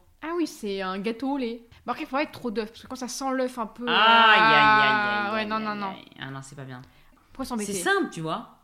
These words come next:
Speaker 1: Pourquoi s'embêter ?
Speaker 2: C'est
Speaker 1: Eh,
Speaker 2: simple.
Speaker 1: c'est simple.
Speaker 2: <laughs> Oui, simplement.
Speaker 1: Ah oui, on
Speaker 2: Voilà.
Speaker 1: vit simplement. Voilà.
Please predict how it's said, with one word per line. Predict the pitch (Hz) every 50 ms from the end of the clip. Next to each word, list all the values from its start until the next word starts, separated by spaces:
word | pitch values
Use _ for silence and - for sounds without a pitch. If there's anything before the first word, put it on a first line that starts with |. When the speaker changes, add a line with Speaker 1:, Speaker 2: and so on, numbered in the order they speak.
| _
Speaker 1:
Pourquoi | _ - - -
s'embêter ? | - 226 196 - 349
Speaker 2:
C'est | - 392 381
Speaker 1:
Eh, |
Speaker 2:
simple. | - 392 381 381 381 381 370 370 370 370 359 359 359 349 339 320 311 294 240 -
Speaker 1:
c'est | 220 190
simple. | 180 - 415 415 415 403 403 392 392 381 370 359 359 349 339 330 330 339 _ _ _ _ _ _ -
Speaker 2:
<laughs> | 320 - _ _ _ _ _ _ _ _ _ _ _ _ - - 480 403 359 -
Oui, | 285 226 - -
simplement. | - 330 - - 302 277 262 - 302 302 320 320 320 320 311 -
Speaker 1:
Ah | 247 262 269 262
oui, | 254 254 214
on | 254
Speaker 2:
Voilà. | 226 208 -
Speaker 1:
vit | - 233
simplement. | 233 269 262 262 285 285 285 285 294 285 247 190 -
Voilà. | - 226 254 269 247 220